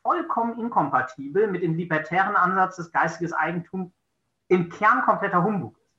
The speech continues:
Und deswegen musste die Piratenpartei scheitern, weil habe ich bei Gründung noch nicht gesehen, weil ich da auch selber das Verständnis noch nicht hatte, warum ich eigentlich bestimmte Meinungen hatte. Ich meine, keine Ahnung, wie alt ich da war. Aber, äh, ja,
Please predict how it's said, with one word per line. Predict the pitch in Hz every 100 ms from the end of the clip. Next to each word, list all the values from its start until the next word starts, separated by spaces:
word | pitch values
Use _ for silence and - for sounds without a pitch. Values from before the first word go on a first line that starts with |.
| _ _ - _ _ _ _ -
Und | 143 139
deswegen | 147 160 147
musste | 151 165 127
die | 113
Piratenpartei | 113 98 95 - - 98
scheitern, | 92 90 98 - 107
weil | 104 104 104 _ _ _ _ _ _ _ _ _ _ - - - -
habe | 170
ich | 185
bei | 170
Gründung | 151 165 214 196
noch | 175
nicht | 175
gesehen, | 151 131 160 214
weil | 165 151
ich | -
da | 147
auch | 180 160 135
selber | 139 185 123
das | 110
Verständnis | 123 - - 117 - 120
noch | 120
nicht | 117 117 -
hatte, | 120 170 180
warum | 127 156
ich | 170 131
eigentlich | 117 113
bestimmte | 117 - 113 117
Meinungen | 110 117 110 110
hatte. | 131
Ich | 160 113
meine, | 113
keine | 117 113
Ahnung, | 123 147 110
wie |
alt | 110 107
ich |
da | - 104
war. | 131 - - _ _
Aber, | 120 113 117 -
äh, | 117 - _ _ _ _
ja, | 120 123 98